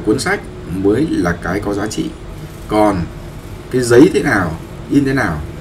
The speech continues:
thì đó là việc để cho thị trường quyết định. Bộ trưởng nên nắm về cái nội dung, bởi vì cái nội dung mới là cái quan trọng nhất và chịu trách nhiệm về mặt nội dung đó. Chứ không phải là bây giờ đi giải thích thế này, nó rất là mệt. Đầu óc của những người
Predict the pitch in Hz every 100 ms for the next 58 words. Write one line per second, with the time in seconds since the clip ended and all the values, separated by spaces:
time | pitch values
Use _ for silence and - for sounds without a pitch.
0 | - - - 104 95 95 - - 90 82
1 | 95 87 85 82 - 80 92 78 71 -
2 | - - - - - - - - 113 113
3 | 87 120 131 117 120 - - - 82 98
4 | 139 95 123 156 131 - - - - -
5 | 87 101 101 139 123 - 151 143 - -
6 | - 101 110 - 95 - - - - 113
7 | 170 - - - - - - - - 175
8 | 165 147 - 82 80 78 78 143 151 -
9 | - - - - - - - 175 147 123
10 | 87 73 - - - 87 82 113 104 92
11 | 85 113 87 82 - - 107 92 73 -
12 | - - 90 - 175 98 80 82 - -
13 | - - - - - 311 302 - - -
14 | - - 107 87 95 139